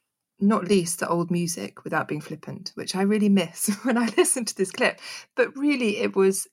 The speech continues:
one of a number of mornings, as you said, when we gathered in the department really early. Somebody special had to unlock the door and none of us had much sleep. We put the tellies on, we got the coffee, and there was this sense of being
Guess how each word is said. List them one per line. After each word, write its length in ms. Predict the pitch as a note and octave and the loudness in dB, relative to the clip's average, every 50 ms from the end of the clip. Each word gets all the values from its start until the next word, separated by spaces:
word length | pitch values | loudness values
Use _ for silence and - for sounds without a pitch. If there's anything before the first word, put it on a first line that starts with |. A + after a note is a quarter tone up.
| _ _ | _ _
one 320 | F#3 F#3 F#3+ A3 A3 A3+ | -12 -6 0 2 4 4
of 100 | A3+ G#3+ | 4 4
a 40 | G#3 | 4
number 260 | G3+ G#3 G3 G3 F#3 | 4 4 4 4 2
of 60 | F3 E3+ | 0 -2
mornings, 360 | F#3 F3+ F3 E3+ D#3+ D#3 - | -4 -4 -4 -6 -8 -10 -12
as 120 | D3 - - | -12 -10 -8
you 60 | E3 | -6
said, 240 | D#3+ - F3+ E3 E3 | -4 -2 -2 -2 -4
when 160 | E3+ E3+ E3+ | -4 -6 -8
we 100 | E3+ E3 | -8 -8
gathered 460 | E3+ - E3+ E3 E3+ E3 D#3+ D#3 - - - - - - - _ _ _ - | -6 -6 -6 -4 -6 -8 -10 -10 -12 -18 -20 -20 -20 -20 -20 _ _ _ 2
in 140 | G3 G3 | 6 6
the 60 | G3 F#3+ | 6 6
department 640 | G3 - - E3+ E3 - G3+ G3+ - - G3 - - _ _ - G3 G3 F#3+ | 4 0 0 0 0 0 -2 -6 -8 -10 -10 -14 -16 _ _ -20 -18 -6 -2
really 300 | G#3 G#3 G3+ G3+ G3 F#3+ | 2 2 4 4 4 2
early. 520 | F3+ E3+ E3 E3 F3+ E3+ E3 E3 F#3 G3 - _ _ _ _ _ _ _ _ _ - | 2 -2 -4 -8 -10 -10 -10 -10 -12 -12 -14 _ _ _ _ _ _ _ _ _ -6
Somebody 300 | - - F#3 F#3 F3+ F3 | -4 -4 -2 -2 -2 -2
special 340 | - - F3+ F3 - - | -4 -4 -4 -6 -6 -8
had 120 | E3+ E3+ E3+ | -10 -12 -10
to 100 | - F3 | -10 -10
unlock 260 | E3+ E3+ E3+ E3 - | -8 -8 -8 -8 -8
the 100 | - E3+ | -10 -12
door 420 | E3+ F3 E3+ E3 E3 D#3+ E3 - - _ _ - | -10 -10 -10 -8 -8 -10 -12 -14 -16 _ _ -10
and 440 | F3 E3+ E3 E3 D#3+ D#3+ D#3+ D#3+ - - - _ _ _ _ - | -8 -8 -8 -8 -12 -16 -14 -10 -10 -10 -10 _ _ _ _ -8
none 240 | F3+ F3+ F#3 F#3 F#3+ | -2 2 4 4 4
of 80 | F#3 | 2
us 140 | G3 F3 E3+ | 2 -2 -4
had 140 | - F3 - | -6 -8 -8
much 160 | E3+ D#3+ D#3+ - | -6 -4 -2 0
sleep. 420 | - - - F3+ F3 D#3 D3+ _ _ _ _ _ _ | 0 0 -2 -4 -4 -4 -8 _ _ _ _ _ _
We 60 | F3+ | -16
put 160 | E3+ - G3+ G3+ | -10 -8 -8 -6
the 80 | - | -6
tellies 400 | F#3+ - F#3 F3+ F3+ F3+ F3 F3 | -6 -4 -4 -2 -2 -2 -4 -4
on, 160 | E3+ E3 E3 E3 | -6 -6 -8 -12
we 60 | F3 | -10
got 180 | - F#3 F3+ - | -8 -6 -8 -6
the 60 | - | -8
coffee, 580 | - - F3 E3+ - - F3 E3 E3 F3 E3+ - _ _ - - - - _ _ _ _ _ - | -10 -10 -10 -10 -10 -10 -10 -8 -10 -12 -14 -16 _ _ -20 -20 -20 -20 _ _ _ _ _ -6
and 140 | E3+ F3+ F#3 | -4 0 4
there 80 | F#3+ | 4
was 120 | F#3+ F#3+ - | 4 4 4
this 260 | A3 G3+ - - - - _ _ _ _ _ _ _ _ _ | 2 2 2 2 0 -2 _ _ _ _ _ _ _ _ _
sense 400 | - - - A#3+ A3+ A3 - - | -2 0 2 2 2 2 2 0
of 140 | G#3 G3 G3 | -2 -2 0
being 480 | - G3+ G3 F#3 F#3 F#3 F#3 F#3 F3+ | 0 2 2 2 0 -2 -4 -6 -8